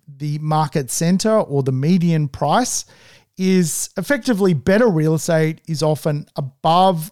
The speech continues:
the median dwelling price. Less impressive real estate is below the market median dwelling price.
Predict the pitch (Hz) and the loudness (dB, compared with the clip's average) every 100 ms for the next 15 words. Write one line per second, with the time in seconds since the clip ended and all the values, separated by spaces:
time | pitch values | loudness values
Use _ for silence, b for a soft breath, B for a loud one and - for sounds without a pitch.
0 | - 151 143 151 160 156 156 151 151 _ | -4 -2 0 2 2 0 0 0 -4 _
1 | 127 135 151 147 156 - _ - - 170 | -6 -2 0 0 -2 -8 _ -10 -2 0
2 | 143 - - - _ _ _ _ _ _ | -2 -8 -10 -12 _ _ _ _ _ _
3 | 147 196 190 190 170 175 147 143 143 147 | 0 2 2 2 2 2 0 0 0 0
4 | 147 160 165 156 170 170 135 175 165 190 | 0 0 0 -2 -4 -4 -4 -4 0 2
5 | 214 202 156 - 135 151 139 135 135 147 | 4 4 4 0 -4 0 2 0 0 -2
6 | 135 131 _ 151 139 139 131 131 127 131 | -4 -8 _ -12 -4 -4 -2 -2 -4 -8
7 | - 143 135 135 131 - - 131 - - | -8 -2 0 0 -2 -4 -6 -6 -6 -12